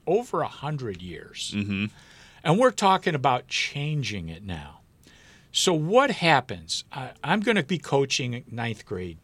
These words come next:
Speaker 1: high school guys if they don't fire me first. And what do I show 'em? Do I show 'em what the new rule's gonna be?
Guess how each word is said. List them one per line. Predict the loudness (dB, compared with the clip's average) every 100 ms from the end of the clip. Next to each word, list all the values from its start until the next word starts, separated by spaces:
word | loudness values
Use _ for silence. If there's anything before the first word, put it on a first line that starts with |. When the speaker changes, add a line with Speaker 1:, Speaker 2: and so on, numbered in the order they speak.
| _ _ _ _
Speaker 1:
high | -6 -4
school | -4 -6 -12
guys | -14 -12 -10 -10 -12
if | -14
they | -10
don't | -12 -12
fire | -10 -8 -8
me | -10
first. | -14 -14 -8 -8 -8 -20 -20 -20 -20 -20 -20 -20 _
And | 0 2 2 -2 -10 _ _ _ _ _ _ _ _ _ _ _ -20 -20 _ _ -14
what | -4 2 6
do | 6
I | 6
show | 4 2 2
'em? | 0 0
Do | 4
I | 4
show | 4 4
'em | 4
what | 2 2
the | 0
new | 0 2 2
rule's | 2 2 0
gonna | 0 0 0
be? | 2 4 4 2